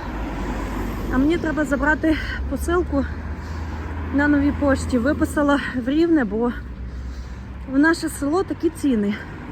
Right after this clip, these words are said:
за доставку, просто космічні. Я вже не знаю, чому саме так. Напишіть мені в коментарях, вам також посилки дорожче виходять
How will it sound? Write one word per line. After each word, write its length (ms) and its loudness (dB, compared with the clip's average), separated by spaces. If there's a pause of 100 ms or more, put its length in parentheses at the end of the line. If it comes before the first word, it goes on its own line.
(720)
за 160 2
доставку, 560 -2
просто 380 0
космічні. 800 2 (1200)
Я 140 6
вже 120 0
не 140 2
знаю, 440 4 (1400)
чому 260 6
саме 340 2
так. 280 4
Напишіть 360 0
мені 160 6
в 100 -2
коментарях, 560 2
вам 160 0
також 300 2 (840)
посилки 440 0
дорожче 500 2
виходять 600 2